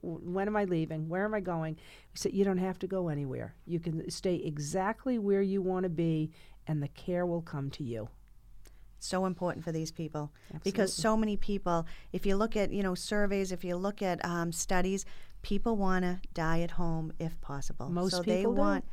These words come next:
Speaker 2: yeah,
Speaker 1: Yep.
Speaker 2: they want hospice to come to them.
Speaker 1: Yeah.
Speaker 2: And I have to say, when I look at our patients and where they pass, um, it's not at the hospital.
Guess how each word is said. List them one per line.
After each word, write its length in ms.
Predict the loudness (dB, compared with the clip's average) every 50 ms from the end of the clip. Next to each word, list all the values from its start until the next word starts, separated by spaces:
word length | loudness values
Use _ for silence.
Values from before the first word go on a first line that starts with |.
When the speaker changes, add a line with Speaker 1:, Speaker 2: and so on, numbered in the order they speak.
| -8 -4 -2
Speaker 2:
yeah, 140 | 0 0
Speaker 1:
Yep. 60 | 0 0
Speaker 2:
they 120 | 0 -2
want 240 | -2 -2 -2 -4 -6
hospice 420 | -6 -8 -8 -8 -8 -8 -10 -8
to 100 | -8 -8
come 240 | -8 -6 -4 -4 -4 -4
to 80 | -2
them. 260 | 0 0 0 0 0 -2
Speaker 1:
Yeah. 260 | -4 -4 -4 -6 -8 -10 -8 -6
Speaker 2:
And 140 | -2 0 2
I 40 | 2
have 180 | 2 2 0
to 80 | -2 -2
say, 140 | -2 0 0
when 120 | 0 0
I 100 | 0 0
look 300 | 0 0 -2 -2 -2 -2
at 60 | -2
our 160 | 0 -2 -2
patients 640 | -2 -4 -4 -4 -4 -4 -4 -4 -4 -4 -4 -4 -4
and 200 | -4 -2 -2 -2
where 240 | -2 0 0 0 0
they 200 | 0 -2 -2 -4
pass, 580 | -4 -6 -4 -2 0 0 0 0 0 -2 -6 -10 -16 -20 -20 -20 -18 -18 -18 -18 -18 -12 -6 -4
um, 320 | -2 -2 -2 -2 -4 -4 -6
it's 180 | -6 -6 -4 -2
not 220 | -2 -2 -2 -2
at 100 | -4 -4
the 60 | -4
hospital. 480 | -4 -4 -6 -6 -8 -8 -8 -8 -8 -10